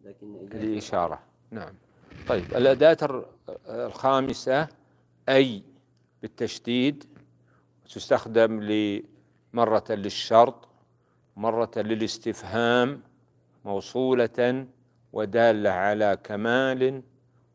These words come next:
Speaker 2: ووصلة لنداء ما فيه ال. ومن أمثلة هذا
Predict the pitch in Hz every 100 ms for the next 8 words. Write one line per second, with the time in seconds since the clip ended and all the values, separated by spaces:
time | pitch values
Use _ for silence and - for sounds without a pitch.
0 | - 101 104 98 107 120 - 117 104 107
1 | 98 101 98 110 117 107 98 101 95 117
2 | 107 110 107 110 - 120 107 85 _ _
3 | _ _ _ _ _ - 160 156 123 113
4 | 110 104 92 104 110 104 110 113